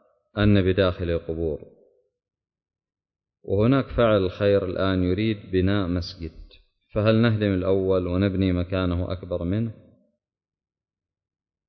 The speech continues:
أو نبني في مكان آخر بعيدًا عن الشبهة؟"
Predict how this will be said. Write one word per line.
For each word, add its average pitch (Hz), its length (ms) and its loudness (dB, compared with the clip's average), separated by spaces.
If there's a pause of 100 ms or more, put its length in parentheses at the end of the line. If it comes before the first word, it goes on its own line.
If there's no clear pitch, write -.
(340)
أو 110 380 2
نبني 104 540 4
في 95 200 0
مكان 90 600 0
آخر 90 480 -2
بعيدًا 92 580 0
عن 82 140 -2
الشبهة؟" 80 560 -10